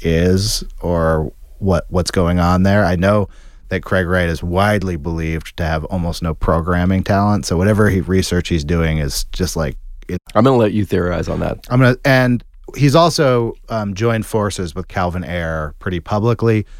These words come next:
Speaker 2: That's
Speaker 1: They're,
Speaker 2: definitely true.
Speaker 1: they're
Speaker 2: N-Chain, B S V.
Speaker 1: Yeah,
Speaker 2: Like
Speaker 1: they're,
Speaker 2: that.
Speaker 1: they have business connections. They're both pushing B S V, which is their fork of the fork, that basically is just them at this point. Like, they're, like, the last mariachi band playing the B S V,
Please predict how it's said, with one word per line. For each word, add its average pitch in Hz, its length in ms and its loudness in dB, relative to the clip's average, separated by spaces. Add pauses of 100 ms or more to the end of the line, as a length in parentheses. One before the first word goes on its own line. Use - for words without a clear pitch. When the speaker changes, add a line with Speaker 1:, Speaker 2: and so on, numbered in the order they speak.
(240)
Speaker 2:
That's - 160 6
Speaker 1:
They're, 113 100 4
Speaker 2:
definitely 110 280 0
true. 82 220 -8
Speaker 1:
they're 127 220 4
Speaker 2:
N-Chain, 113 380 2
B 98 180 -2
S 98 140 -2
V. 92 260 4
Speaker 1:
Yeah, 110 280 4
Speaker 2:
Like 95 100 -2
Speaker 1:
they're, 113 240 2
Speaker 2:
that. 110 80 0
Speaker 1:
they 110 80 0
have 110 180 0
business 160 320 4
connections. 143 580 2
They're 107 120 0
both 110 280 0
pushing 104 480 2 (200)
B 123 160 6
S 107 160 2
V, 123 340 6
which 110 220 2
is 92 140 0
their 92 220 -2
fork 110 520 0
of 95 160 -4
the 76 100 -8
fork, 123 540 0 (540)
that 98 380 -4
basically 101 480 2
is 95 120 0
just 82 200 -4
them 101 360 0
at 104 100 -2
this 107 200 0
point. 107 500 2
Like, 82 220 -4
they're, 87 180 0
like, 82 220 -2
the 85 80 -2
last 78 460 -2 (280)
mariachi 85 760 -2
band 85 460 0
playing 82 340 0
the 82 80 -2
B 80 220 -2
S 80 200 -2
V, 80 440 0